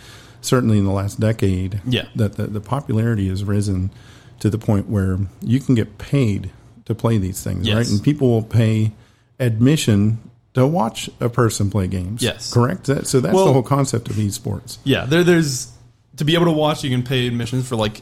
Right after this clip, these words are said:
Speaker 2: any other sport. Like, if you wanted to go to a football game, you would have to pay for a ticket.
Speaker 1: Mm-hmm.
Speaker 2: But, uh, then there are, there's, like, things with, like, streaming, like how, oh, you have your favorite player, you can give them money
Speaker 1: Mm.
Speaker 2: and such and such.
Speaker 1: Mm-hmm.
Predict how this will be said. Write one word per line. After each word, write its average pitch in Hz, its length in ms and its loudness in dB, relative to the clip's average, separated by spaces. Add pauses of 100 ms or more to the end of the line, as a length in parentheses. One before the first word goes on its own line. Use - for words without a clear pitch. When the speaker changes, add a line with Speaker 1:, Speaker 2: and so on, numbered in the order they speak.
Speaker 2:
any 170 160 4
other 107 160 2
sport. 107 280 -4
Like, 101 160 -6
if 98 60 -8
you 98 100 -2
wanted 98 160 -2
to 104 60 -6
go 101 120 0
to 98 60 -2
a 95 40 -6
football 104 400 -4
game, 104 280 -2
you 98 80 -2
would 95 80 -2
have 98 120 -2
to 95 180 -4 (300)
pay 104 140 -6
for 104 120 -6
a 101 40 -2
ticket. - 360 -4 (200)
Speaker 1:
Mm-hmm. 113 240 4 (320)
Speaker 2:
But, 120 160 0
uh, 110 200 0
then 120 160 -2
there 110 200 -2
are, 104 220 -6 (1160)
there's, 156 220 0
like, 123 140 0
things 117 180 0
with, 107 100 -6
like, 107 120 -4
streaming, 117 500 0
like 110 180 -2
how, 107 300 -2
oh, 117 220 2
you 113 100 0
have 107 100 -4
your 107 140 -4
favorite 110 500 -2
player, 113 420 0
you 113 100 -4
can 110 160 -2
give 104 260 -2
them 104 120 -2
money 107 420 -2 (800)
Speaker 1:
Mm. 175 120 4
Speaker 2:
and 110 100 2
such 107 220 -2
and 104 100 -4
such. - 420 -8
Speaker 1:
Mm-hmm. 113 340 2